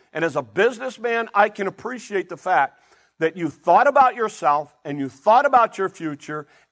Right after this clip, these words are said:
and you planned for it and you made a way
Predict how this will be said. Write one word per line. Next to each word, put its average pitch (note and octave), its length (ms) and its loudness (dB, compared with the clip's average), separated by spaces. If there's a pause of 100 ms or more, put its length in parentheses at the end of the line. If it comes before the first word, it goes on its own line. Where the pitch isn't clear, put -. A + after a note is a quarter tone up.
and D#3 200 0
you E3 140 -2
planned B3 540 0
for G#3 240 4
it G3 140 -2
and D#3 160 -4
you D#3 100 0
made F#3+ 600 2
a G#3+ 100 4
way E3 520 2